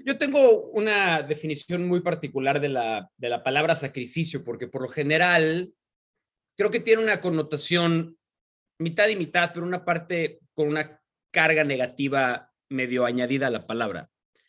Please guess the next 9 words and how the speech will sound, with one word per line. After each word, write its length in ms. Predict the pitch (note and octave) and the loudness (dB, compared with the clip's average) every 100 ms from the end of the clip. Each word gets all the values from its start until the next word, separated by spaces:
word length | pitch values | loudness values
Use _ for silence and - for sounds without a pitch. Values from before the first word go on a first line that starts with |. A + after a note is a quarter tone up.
| _ _ _ _ _ - | _ _ _ _ _ -4
Y 160 | E3+ | 2
yo 160 | F#3+ G#3+ | 6 6
muchas 340 | A3+ A3+ F#3 | 4 2 2
veces 400 | F#3+ E3+ F#3+ F3 | 0 0 -4 -6
en 140 | F3 D3 | -4 -2
el 100 | C3 | -2
ejercicio 640 | D3 B2 - E3 - F3 | -2 -4 -6 -6 -2 0
del 540 | C3+ C3 B2+ A2+ A#2 | 0 0 0 -2 -4
sacrificio 840 | - A#2+ B2 - F3 D#3+ E3 D#3+ | -8 -10 -12 -4 -4 0 -2 -2